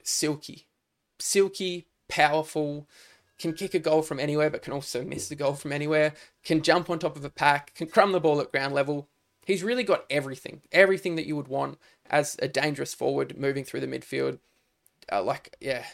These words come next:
he, he's a, he's a special player, really, really special player. Um, and rounding out the forward rotation, I've got Jack Graham.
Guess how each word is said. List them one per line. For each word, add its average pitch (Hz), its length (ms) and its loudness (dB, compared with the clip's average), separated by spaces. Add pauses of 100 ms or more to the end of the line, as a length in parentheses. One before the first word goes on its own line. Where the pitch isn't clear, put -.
(240)
he, 165 140 -2
he's 151 320 -2
a, - 200 -6
he's 151 120 -2
a 139 80 -6
special - 360 -8
player, - 400 -10
really, 131 360 -6 (400)
really 147 180 -2
special - 340 -6
player. - 280 -6 (1400)
Um, 147 400 2
and 151 180 0
rounding 196 260 6
out 180 100 2
the 143 40 -6
forward 160 240 0
rotation, 160 380 0
I've 147 80 -8
got - 180 -4
Jack - 240 -4
Graham. 151 480 2